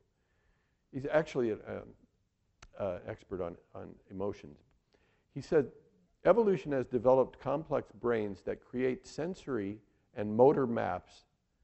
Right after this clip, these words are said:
that represent the environment, the outside world, and the organism as it interacts with the out-, with the environment. The conversation among the maps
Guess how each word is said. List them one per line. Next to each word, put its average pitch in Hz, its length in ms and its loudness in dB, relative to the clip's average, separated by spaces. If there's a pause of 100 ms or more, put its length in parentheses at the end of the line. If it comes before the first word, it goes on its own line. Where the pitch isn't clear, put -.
(140)
that 123 80 -4
represent 127 600 0 (580)
the 110 60 -4
environment, 110 640 4
the 98 100 -2
outside 110 420 2
world, 87 380 -6 (520)
and 156 240 2
the 156 60 0
organism 127 720 2
as 110 240 0
it 113 120 -8 (100)
interacts 110 600 -2
with - 160 -12
the 90 120 -8
out-, 82 280 -8
with 107 280 -6
the 87 180 -10
environment. 82 540 -8 (880)
The 113 80 -6
conversation 160 920 2
among 131 300 2
the 120 80 2
maps 131 460 0